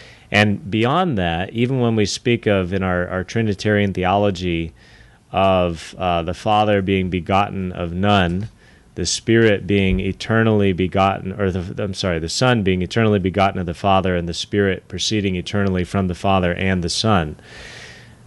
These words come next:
Well, basically what we're doing is reading the New Testament and saying the reason why God acts the way he does is that this is who he is. There's no subordination of the persons. There's no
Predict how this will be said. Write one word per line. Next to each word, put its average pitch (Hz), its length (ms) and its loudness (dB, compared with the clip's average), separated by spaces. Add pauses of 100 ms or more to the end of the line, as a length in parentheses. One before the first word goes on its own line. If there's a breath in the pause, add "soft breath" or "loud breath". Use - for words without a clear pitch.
(120 loud breath)
Well, 110 400 2 (1000)
basically 135 760 2
what 107 200 2
we're 110 100 0
doing 120 320 2
is 92 280 -2
reading 117 260 2
the 107 80 0
New 104 140 2
Testament 104 600 -2
and 92 140 -8
saying 104 320 0
the 95 80 0
reason 110 380 0
why 107 220 4
God 101 460 4
acts - 460 0
the 95 120 -4
way 90 220 0
he 87 140 -4
does 82 640 -4 (680 soft breath)
is 85 120 -6
that 95 100 0
this 101 220 2
is 92 140 -2
who 107 100 2
he 87 260 2
is. - 420 -6 (680 soft breath)
There's 92 160 -2
no 113 160 6
subordination 107 880 2
of 107 80 -2
the 107 80 -2
persons. 107 760 -4 (520 loud breath)
There's 90 260 0
no 101 580 0